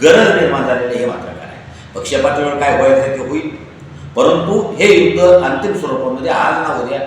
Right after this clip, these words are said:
हे लढावं लागणार आहे. मी जेव्हा पत्रकारितेमध्ये होतो आणि जिगरबाज योद्धा नावाची पुस्तिका आम्हाला काढायची होती, त्याच्यामध्ये आदरणीय कैलासवासी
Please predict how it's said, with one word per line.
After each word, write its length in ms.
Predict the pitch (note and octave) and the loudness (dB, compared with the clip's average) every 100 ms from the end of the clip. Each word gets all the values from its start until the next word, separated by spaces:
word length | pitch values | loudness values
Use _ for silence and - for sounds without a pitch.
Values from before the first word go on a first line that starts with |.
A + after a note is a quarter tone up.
| - - - | -12 -14 -8
हे 100 | B2 | -2
लढावं 140 | G#2 | 0
लागणार 440 | - - - - | -2 -4 -8 -12
आहे. 100 | - - - - - | -16 -18 -20 -20 -16
मी 480 | F3+ A3 F#3+ G#3 - D3 | -2 0 2 0 -2 -4
जेव्हा 640 | D#3 E3 D#3+ - C4+ - - - - | -2 0 2 2 2 0 -4 -12 -8
पत्रकारितेमध्ये 760 | D3 E3+ F3+ F3 F3 D#3 D3+ D3 | -4 0 2 2 0 -2 -4 -4
होतो 500 | - F3+ F3+ - - - | -4 -2 0 -2 -8 -8
आणि 180 | B2+ C#3 | -6 -6
जिगरबाज 520 | A#2 D#3 F#3+ F3+ F3 | -4 -2 0 2 2
योद्धा 180 | D#3 D3 | 0 -2
नावाची 360 | C#3 C3 C3+ | -4 -4 -6
पुस्तिका 760 | C#3+ - - - D#3+ - - - - - | -8 -12 -14 -8 -8 -6 -8 -10 -14 -10
आम्हाला 260 | A2 B2 B2 | -6 -6 -4
काढायची 340 | B2+ - - | -2 -2 -2
होती, 200 | - - - - - - | -6 -12 -16 -18 -20 -8
त्याच्यामध्ये 760 | B2 - - - - - - - - - - - - | -2 0 2 0 -2 -4 -8 -10 -18 -20 -20 -20 -8
आदरणीय 460 | A2+ D3+ E3 E3+ E3+ E3 E3+ - | -4 0 0 0 0 0 -2 -4
कैलासवासी 680 | C3+ C#3 D3 D3+ - D#3 | -4 -2 -2 -6 -6 -8